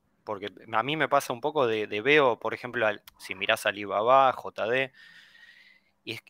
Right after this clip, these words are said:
eh, creo que compiten entre ellos y, bueno, ya todos los, todos lo-, la-, las plataformas y la, y las cosas acá que estás comentando vos,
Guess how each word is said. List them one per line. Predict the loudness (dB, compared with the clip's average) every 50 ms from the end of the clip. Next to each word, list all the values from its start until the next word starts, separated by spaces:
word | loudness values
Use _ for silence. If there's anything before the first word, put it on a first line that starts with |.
| _ -16
eh, | -16 -16 -16 _ -20 -20 _ _ _ _ _ _ _ _ _ _
creo | -4 -4 -2 -2
que | -2 -2
compiten | 0 -2 -4 -2 -4 -6 -6 -2 0 0 0 0
entre | -2 -2 -2 0 2 2 2
ellos | 0 0 -2 -4 -4 -4 -4
y, |
bueno, | 2 2 2 2 2
ya | 0 0 -2 -2
todos | _ -2 0 0 0 0
los, | -2 -6 -10 -10 -16 -8
todos | -2 -2 0 0
lo-, | -2 -4 -6
la-, | -8 -10 -10 -10
las | -10 -12 -14
plataformas | -4 -4 -2 -2 -2 -6 -2 4 6 6 6 6 2 0 0 -2 -8
y | -6
la, | -4 -4 -4
y | -4
las | -8 -12 -10
cosas | -10 -10 -8 -6 -8 -8 -8
acá | -6 -6 -6 -6
que | -6
estás | -6 -6 -8 -8
comentando | -8 -12 -12 -12 -14 -6 -4 -4 -4 -2 -6 -4
vos, | -2 0 0 0 -2 -4 -14